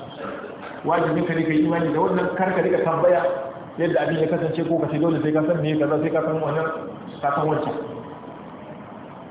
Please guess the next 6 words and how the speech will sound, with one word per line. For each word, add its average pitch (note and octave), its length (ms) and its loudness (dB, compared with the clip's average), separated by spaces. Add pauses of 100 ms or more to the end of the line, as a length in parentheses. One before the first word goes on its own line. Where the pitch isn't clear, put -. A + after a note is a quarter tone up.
(1080)
Hankalinka F#3+ 500 4
ba E3+ 80 4
zai F3 140 4
gane E3+ 180 4
wannan C3 300 2
ba. B2 80 2